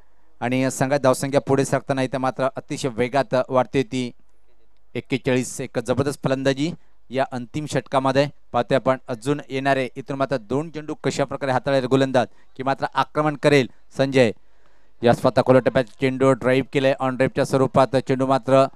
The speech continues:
long on रिजनकडे थोडंसं fumbling पाहायला मिळालं आणि त्याचा अचूक फायदा घेतला गेलं. या दोन धावा परत पूर्ण करतोय फलंदाज संजय. धावसंख्येत भर पडते, धावसंख्या त्रेचाळीस. तानाजीचं महागडं षटक आपण पाहतोय,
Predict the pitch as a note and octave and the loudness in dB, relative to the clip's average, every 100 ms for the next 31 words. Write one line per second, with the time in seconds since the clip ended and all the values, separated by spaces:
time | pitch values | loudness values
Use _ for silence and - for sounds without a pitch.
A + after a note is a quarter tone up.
0 | - - - - - B2 C3 C3+ C3+ C3+ | -14 -20 -20 -20 -4 2 6 6 6 4
1 | C#3 C3+ C3+ C3+ - - - B2+ C#3 B2 | 2 0 0 -2 -10 -14 -10 -6 -4 -4
2 | B2 C3+ C#3 A#2 C3+ C3+ C3 C3 C#3 - | -4 -2 -2 2 2 2 0 0 -2 -6
3 | B2 B2 C3+ - - C3 - - D3+ D3 | -10 -6 -6 -6 -8 -12 -8 -6 -2 -2
4 | C3 B2+ C3+ B2 - C#3 B2+ C3 C3+ - | -2 0 0 -2 -4 -2 0 2 0 -2
5 | - - A#2+ G2 C#3+ D#3 C3+ C3+ C#3+ C3+ | -18 -8 -8 4 4 6 4 4 2 -2
6 | - C3 C3+ C3 C#3 C3 C3 B2+ C3 B2 | -2 -2 -2 -2 -2 -2 -4 0 0 2
7 | B2 - - - - - C3 B2+ B2 A#2+ | -2 -4 -18 -20 -18 -4 -2 0 0 2
8 | A#2+ C#3+ C3 A#2+ B2+ C#3+ C3+ D3 C3 C3+ | 0 -2 -6 0 0 0 -4 0 0 0
9 | C3+ B2+ B2+ B2 B2+ A#2 G2+ - - - | -6 -4 -4 0 2 0 -4 -14 -20 -20
10 | - - - - - - - - - - | -20 -20 -20 -20 -20 -20 -20 -20 -20 -20
11 | - - - - - - - - - - | -20 -20 -20 -20 -20 -20 -20 -20 -20 -20
12 | - - - - - - - - - - | -20 -20 -20 -20 -20 -20 -20 -20 -10 0
13 | A#2+ B2+ A#2+ D3 C#3+ - - B2 A#2+ B2 | 4 4 2 -4 -6 -14 -10 -4 -2 -2
14 | C3 B2+ C#3 A#2+ B2 B2+ B2+ A#2+ C#3 | -2 -4 -4 -4 -4 2 2 4 0